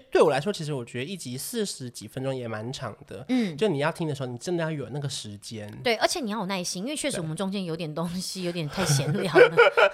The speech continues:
Speaker 2: <laughs> 可是代表着大家真的是，就是喜欢这个氛围，也喜欢听我们聊天啦。
Speaker 1: 对。
Speaker 2: 就喜欢听我们聊天的感觉，可能像朋友。
Speaker 1: 对。
Speaker 2: 嗯，嗯，嗯。
Speaker 1: 朋友一生一起走啦。
Speaker 2: 没关系，我们不用，我们直接进入主题。
Speaker 1: 对，那些日子不再有。
Speaker 2: OK，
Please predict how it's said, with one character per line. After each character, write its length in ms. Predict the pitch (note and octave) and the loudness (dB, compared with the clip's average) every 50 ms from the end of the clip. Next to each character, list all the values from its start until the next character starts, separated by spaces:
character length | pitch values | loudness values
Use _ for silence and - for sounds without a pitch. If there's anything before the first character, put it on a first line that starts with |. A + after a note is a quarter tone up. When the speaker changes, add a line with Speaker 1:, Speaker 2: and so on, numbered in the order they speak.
| - - - | 4 2 4
Speaker 2:
<laughs> 640 | - - D#3+ - - F3 D#3+ - - - - - - | 4 4 4 4 4 2 2 4 2 2 2 4 6
可 100 | - C4+ | 6 6
是 80 | E4 | 6
代 140 | F4 G#4+ G#4 | 4 2 4
表 100 | F4+ C4+ | 4 2
着 120 | G#3 A3+ A3 | 2 2 2
大 100 | B3+ A#3+ | 4 4
家 140 | A3 A3+ | 4 4
真 120 | A3+ A#3+ A3 | 4 2 0
的 60 | G3+ | 0
是， 180 | G3+ A3+ A#3+ F#3+ - - - - - _ | 0 0 -2 -2 -2 -6 -12 -16 -10 _
就 140 | - F4+ | -4 -2
是 120 | F4 F#4+ D#4+ | -2 0 0
喜 220 | - - - A3+ | 0 2 4 4
欢 80 | A3+ - | 4 4
这 80 | F#4 | 0
个 80 | F4+ F4 | -4 2
氛 160 | - F4 C#4 | 4 4 4
围， 100 | A3 F#3+ | 4 2
也 80 | F#3 G3 | 0 0
喜 200 | - - E3 E3 | -2 -2 -2 -2
欢 100 | G3 G#3 | -2 -2
听 160 | - A3+ G#3+ | -2 -4 -2
我 80 | F#3+ E3 | -2 -2
们 140 | C#3+ D3 | -4 -2
聊 180 | D3 D#3+ C3 D3 | -2 -2 -2 -2
天 260 | C#3+ - G3 F3 D#3+ E3 | -4 -4 -2 -2 0 0
啦。 180 | E3+ D#3 - - | 0 -2 2 2
Speaker 1:
对。 360 | D#3 C3+ B2 A#2+ - B2+ C3 C#3 | 2 2 2 0 -2 -6 -4 -4
Speaker 2:
就 80 | D4 | -2
喜 80 | - A#3 | 0 0
欢 100 | F#3 F#3 | 0 -2
听 140 | G#3+ G3 F#3 | -4 -4 -4
我 40 | F3 | -4
们 80 | D#3+ | -4
聊 160 | D3+ D3+ C#3 D3+ | -4 -4 -4 -4
天 120 | - F3+ | -4 -6
的 80 | E3 D#3 | -6 -6
感 80 | D#3 | -4
觉， 40 | F3 | -4
可 60 | G#3 | -2
能 60 | G3 | 0
像 160 | G#3+ D4+ C4 A3+ | 0 0 0 0
朋 300 | - F#3+ E3 D3 D#3 E3 | -2 -4 -4 -4 -2 -2
友。 180 | E3 C#3 - - - - | -2 -4 -4 -4 0 2
Speaker 1:
对。 240 | C#3+ A#2+ G#2+ A#2 - - - | 2 2 2 -2 -10 -8 -6
Speaker 2:
嗯， 280 | G3 G3 F3 F3 E3+ E3 - | -4 -4 -2 -4 -6 -6 -8
嗯， 160 | F#3 D#3+ G2+ | -10 -10 -10
嗯。 60 | E2+ - - - | -12 -16 -10 0
Speaker 1:
朋 140 | - D3 D#3+ | 2 4 4
友 100 | D#3+ D3 | 4 4
一 80 | E3+ | 2
生 180 | E3 - D#3+ D#3 | 2 2 0 0
一 80 | E3 | 0
起 160 | D#3 - C3 A#2+ | -2 -2 -4 -4
走 240 | - B2 A2 - | -4 -6 -6 -8
啦。 140 | D#2 A2 A#2 - | -10 -12 -10 -6
Speaker 2:
没 120 | F3 F3 | -4 -4
关 100 | G3+ G#3 | -2 -2
系， 100 | G3 G#3 | -2 -4
我 60 | F#3 | -6
们 80 | E3 D#3 | -4 -4
不 60 | E3+ | -4
用， 100 | F3+ E3 | -4 -4
我 40 | D#3+ | -4
们 120 | D#3+ D#3+ | -6 -8
直 40 | - | -6
接 120 | E3+ E3+ | -6 -4
进 140 | F3 - F#3 | -2 -2 0
入 60 | F#3 | 2
主 40 | F#3+ | 2
题。 80 | F3+ F3+ | 2 2
Speaker 1:
对， 20 | |
那 200 | F3+ - F3+ F3 | 4 2 2 2
些 40 | F3+ | 2
日 60 | F3 | 2
子 160 | D3+ C3+ C3 | 2 0 -4
不 100 | A#2+ B2+ | -4 -2
再 140 | A#2+ C3+ B2 | -2 -2 -2
有。 160 | A#2+ A#2+ A2 G#2+ A#2+ - - _ _ - | -2 -4 -6 -8 -12 -12 -14 _ _ -2
Speaker 2:
OK， 180 | - D#4+ F#4+ | 0 2 4